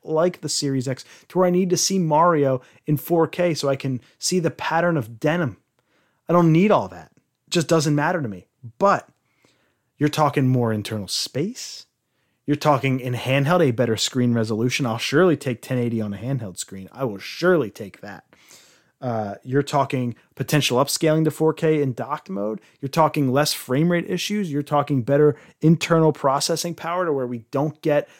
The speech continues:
you know, the cloud distance and the fog. You're talking about a crystal resolution.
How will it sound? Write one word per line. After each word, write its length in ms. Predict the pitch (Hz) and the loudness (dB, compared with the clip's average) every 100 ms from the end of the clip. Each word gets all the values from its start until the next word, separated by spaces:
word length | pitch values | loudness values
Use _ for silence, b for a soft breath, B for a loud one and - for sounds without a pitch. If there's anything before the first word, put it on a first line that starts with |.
| b | b
you 100 | 143 | 0
know, 140 | 139 131 | 2 2
the 100 | 139 | -2
cloud 720 | - - 156 139 156 165 160 | -8 -4 -2 0 0 -2 -6
distance 440 | 165 160 - 175 | -6 -6 -6 -6
and 80 | 147 | -6
the 80 | 120 | -8
fog. 480 | - 139 135 147 151 | -6 -4 -2 -2 -4
You're 80 | 135 | -4
talking 320 | 151 139 139 | -4 -2 -2
about 260 | 131 123 | -4 -4
a 60 | 120 | -8
crystal 440 | - 160 151 - | -8 -4 -4 -2
resolution. 560 | 151 147 135 151 151 180 | 0 0 0 -4 -4 -8